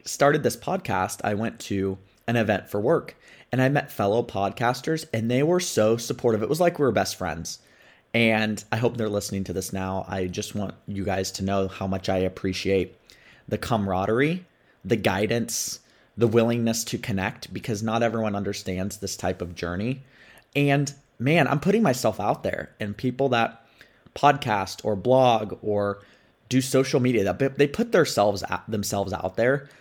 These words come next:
So be a little bit kinder to them, just, just in my perspective. So whatever thing you're trying to accomplish, whatever thing you're trying to do, anything, there's a community.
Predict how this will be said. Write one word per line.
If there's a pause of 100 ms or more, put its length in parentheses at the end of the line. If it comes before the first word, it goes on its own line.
So
be
a
little
bit
kinder
to
them, (220)
just,
just (140)
in (320)
my
perspective. (480)
So (680)
whatever (1040)
thing
you're
trying
to
accomplish,
whatever
thing
you're
trying
to
do, (400)
anything, (540)
there's
a
community.